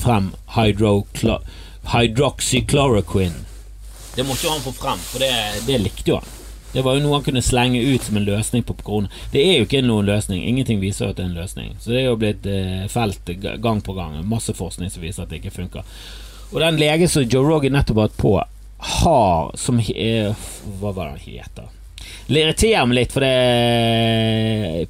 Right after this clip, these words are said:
Peter A. McCullough. Doktor Peter A. McCullough. Han er, står for, eh, jeg tror det var han som var ansvarlig i Texas, og, um, han er, jeg googlet han litt, og det eneste som kom opp,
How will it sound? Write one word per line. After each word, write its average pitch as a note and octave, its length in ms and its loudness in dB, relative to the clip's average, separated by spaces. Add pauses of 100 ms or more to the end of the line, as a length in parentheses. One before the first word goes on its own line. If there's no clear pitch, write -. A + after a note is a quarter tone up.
Peter B2 480 0
A. G#2+ 120 4 (120)
McCullough. - 720 -2 (140)
Doktor D#3 340 0
Peter - 320 0
A. F#2+ 120 -6
McCullough. - 560 -6 (640)
Han A#2 80 -10
er, A2 600 -4
står D3 280 -2
for, G2+ 320 -4
eh, E2+ 280 -10 (1120)
jeg - 80 -8
tror D3+ 140 2
det C3 40 4
var A#2+ 140 4
han B2 100 2
som G#2+ 140 2
var F#2+ 160 4
ansvarlig G2+ 500 4
i - 60 -8
Texas, - 640 -2
og, C2+ 420 -4
um, A1 460 -10 (1400)
han B2+ 180 2
er, E3 160 4 (460)
jeg C#3 140 0
googlet E3+ 360 6
han B2+ 80 4
litt, A2 200 2
og B2+ 100 2
det B2 80 4
eneste D3+ 260 2
som C#3 100 0
kom - 200 -2
opp, - 100 -10